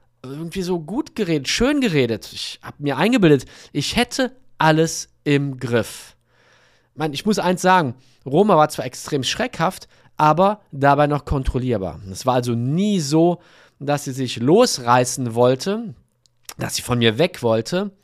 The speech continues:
ähm, sondern sie, ja, sie sprang halt nur hin und her und, und das war sowas wie Popcorn, ja, kennst du das? Wenn das Popcorn plötzlich, wenn die Temperatur heiß genug ist, bam, aufplatzt. Und genau so war Roma auch, je nachdem, welche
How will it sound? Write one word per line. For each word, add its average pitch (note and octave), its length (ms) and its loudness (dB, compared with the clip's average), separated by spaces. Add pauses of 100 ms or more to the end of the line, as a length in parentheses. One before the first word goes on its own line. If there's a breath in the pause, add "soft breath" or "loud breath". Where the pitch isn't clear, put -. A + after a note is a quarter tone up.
(600 soft breath)
ähm, C#3+ 420 0
sondern D3 320 -4
sie, C3+ 320 -6 (220 soft breath)
ja, G3+ 320 -2
sie B2+ 120 -4
sprang F#3 400 -2
halt F3+ 140 2
nur F3+ 160 -2
hin G3+ 160 0
und E3+ 220 -4
her E3 320 0 (340 soft breath)
und, D#3+ 280 2
und D3 260 -6 (460 soft breath)
das - 180 -8
war D#3 120 2
sowas F#3+ 240 2
wie A3 60 -4
Popcorn, C3 560 2
ja, D3 180 4
kennst D#3+ 280 -2
du C4+ 40 -2
das? E3+ 240 0
Wenn C3+ 80 -4
das C3 140 -6
Popcorn F#3 360 0
plötzlich, F3+ 480 -2 (280 soft breath)
wenn - 80 -12
die B2 80 -8
Temperatur D3 580 -2
heiß F3 240 0
genug E3+ 220 -2
ist, E3 140 -8 (220)
bam, G3+ 280 4
aufplatzt. F#3+ 760 0 (280 soft breath)
Und B2 100 -6
genau C3 460 6
so C#3+ 340 2
war C3+ 140 4
Roma C#3+ 460 0
auch, C3+ 280 2 (220 soft breath)
je E3 240 -10
nachdem, D#3 540 -6 (280 soft breath)
welche C3 460 -2